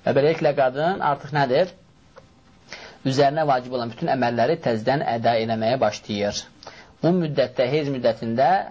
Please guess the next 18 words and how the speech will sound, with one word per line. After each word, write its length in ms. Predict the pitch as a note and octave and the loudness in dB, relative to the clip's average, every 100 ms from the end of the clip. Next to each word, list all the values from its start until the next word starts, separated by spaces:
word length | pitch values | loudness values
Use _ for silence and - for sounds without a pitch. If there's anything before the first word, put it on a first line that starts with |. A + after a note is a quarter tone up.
| - - | -14 -8
o 180 | C3+ C#3 | -4 -2
nə 180 | A#2+ - | 0 0
oruç 400 | A2+ B2 C#3+ - | 0 0 -2 -6
tutur, 480 | - F3 F#3 G3+ - | -4 2 2 0 -6
nə 240 | B2+ A#2+ | -2 0
də 180 | B2 D#3 | 2 0
namaz 440 | C3+ A#2 A2+ A2 - | 0 0 2 0 0
qılır. 600 | G#2+ G#2+ G#2+ G#2+ G#2+ - - _ _ _ _ - - - - - | 0 2 2 4 0 -4 -18 _ _ _ _ -20 -20 -20 -8 0
Təbii 280 | C#3+ F#3 | 2 2
ki, 160 | F3+ D3+ | -2 0
namazlarını 640 | D3 D3+ C#3 C#3+ C#3 C3+ | 0 2 0 2 2 0
heç 140 | E3 - | -8 -6
birini 240 | C3 A2+ | -4 -2
qəza 380 | A2+ A2+ A2 A2 | 0 0 2 0
eləmir, 560 | A#2+ A#2 C3 D#3 F#3+ G3+ - | 0 2 2 0 -2 -4 -12
heyz 420 | - C#3+ C3 B2 A#2+ | -10 -4 -2 -2 -2
olduğu 340 | A#2+ A#2 A#2+ | -2 0 0
halda, 420 | B2 A2+ G#2 A#2+ | 2 0 2 0